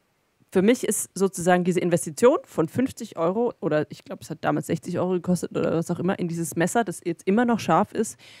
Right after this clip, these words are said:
mit dem es super viel Spaß macht zu kochen, ähm, irgendwie so symbolisch dafür, dass wenn man Hobbys hat oder auch irgendwie Dinge, die man lernen möchte, dass es manchmal total nützlich ist, sich, ähm, hochwertige Werkzeuge dazu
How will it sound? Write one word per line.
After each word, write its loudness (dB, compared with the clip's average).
mit -4
dem 4
es -6
super 0
viel -6
Spaß 0
macht -4
zu -4
kochen, 0
ähm, 4
irgendwie 0
so 0
symbolisch 4
dafür, 2
dass 0
wenn 4
man 2
Hobbys -2
hat -10
oder -6
auch -10
irgendwie -6
Dinge, 2
die -2
man 0
lernen 2
möchte, -6
dass 0
es -2
manchmal 2
total 2
nützlich -2
ist, -2
sich, 0
ähm, 0
hochwertige 6
Werkzeuge 4
dazu -4